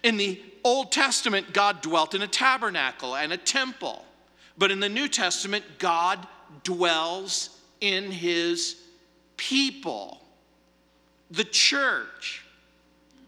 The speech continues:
And so if the church is God's family, then it becomes the most important organization on the planet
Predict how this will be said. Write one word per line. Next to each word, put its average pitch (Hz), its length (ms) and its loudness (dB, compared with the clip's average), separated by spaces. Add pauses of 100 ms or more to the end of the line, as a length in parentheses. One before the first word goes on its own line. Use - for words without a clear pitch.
(320)
And 220 140 4
so 214 180 4
if 202 220 0
the 190 80 4
church 262 480 2
is 190 160 0
God's 175 460 2
family, 180 1080 -2 (1080)
then 220 200 4
it 233 180 -2
becomes 208 500 -2
the 196 120 0
most 226 680 0 (100)
important 233 920 -2 (140)
organization 214 1300 0 (520)
on 214 420 2
the 214 100 0
planet 185 560 -4